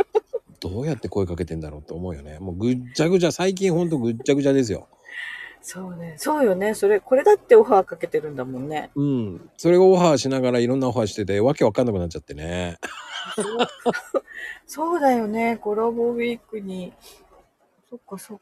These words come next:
Speaker 1: か、マコルームに。そして、ろ-、朗読の問い合わせに。
Speaker 2: そうそうそう。もうね、あ、意外と一人でやってるって結構大変なんだなと思いながら。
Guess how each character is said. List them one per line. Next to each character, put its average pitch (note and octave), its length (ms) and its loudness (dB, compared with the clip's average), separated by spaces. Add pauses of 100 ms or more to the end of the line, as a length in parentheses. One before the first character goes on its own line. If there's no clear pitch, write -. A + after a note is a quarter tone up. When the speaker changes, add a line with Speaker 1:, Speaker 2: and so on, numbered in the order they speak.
(120)
Speaker 1:
か、 F#3 100 -14
マ F3+ 160 -8
コ G#3 200 -6
ル A3 200 -4
ー G3+ 40 -4
ム F3+ 220 -6
に。 D#3 360 -14
そ - 140 -14
し - 120 -12
て、 G#3+ 440 0 (720)
ろ-、 G3+ 120 -2 (360)
朗 G3+ 200 -4
読 G3 300 -2
の F#3 120 -2
問 F3+ 220 2
い F#3 60 6
合 F3+ 100 2
わ E3 80 4
せ - 240 0
に。 F3+ 80 -6
Speaker 2:
そ - 120 -8
う - 100 -20
そ - 240 -12
う - 20 -20
そ - 160 -12
う。 - 840 -12
も C#3+ 160 4
う A#2+ 40 -2
ね、 A2+ 240 -2 (260)
あ、 - 260 -6
意 A#2+ 180 -2
外 G#3+ 260 0
と C4 200 0
一 - 260 -8
人 B3 80 -2
で G3 100 4
や D3 120 4
っ B2 40 -6
て - 220 -4
る C#3+ 80 -2
っ - 20 -2
て - 160 -10
結 - 180 -4
構 D#3 120 8
大 A2+ 220 0
変 C3 120 -2
な D3+ 100 0
ん - 20 0
だ B2 80 2
な F#2 180 -2
と D2+ 60 -8
思 C#2+ 120 -12
い C2+ 60 -12
な C#2 80 -16
が - 100 -20
ら。 - 80 -20